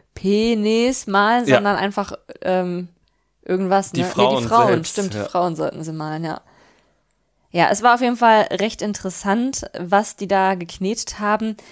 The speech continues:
Speaker 1: Ella hat sich dann für den Penis von Paolo entschieden, der irgendwie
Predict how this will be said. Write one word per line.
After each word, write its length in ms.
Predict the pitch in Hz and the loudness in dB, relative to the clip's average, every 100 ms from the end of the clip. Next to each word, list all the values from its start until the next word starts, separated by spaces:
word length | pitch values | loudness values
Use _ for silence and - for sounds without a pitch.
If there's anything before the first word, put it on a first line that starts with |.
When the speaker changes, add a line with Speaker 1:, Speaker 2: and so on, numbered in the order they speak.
| - _ _ _ - | -20 _ _ _ 2
Speaker 1:
Ella 320 | 214 254 240 | 6 6 4
hat 160 | 233 | 0
sich 200 | - 226 | 0 -2
dann 220 | - 208 208 | 0 0 -2
für 180 | - | -4
den 160 | 208 196 | -2 -2
Penis 380 | 202 214 214 208 | -2 -2 -2 -4
von 460 | - 180 180 - | -4 -2 -4 -6
Paolo 460 | - 196 220 269 277 | 0 4 4 4 2
entschieden, 640 | 262 247 - 247 262 294 381 _ _ _ _ | 0 -2 -4 -6 -6 -6 -8 _ _ _ _
der 320 | 165 185 208 | 2 4 4
irgendwie 380 | 214 196 202 | 0 -2 -6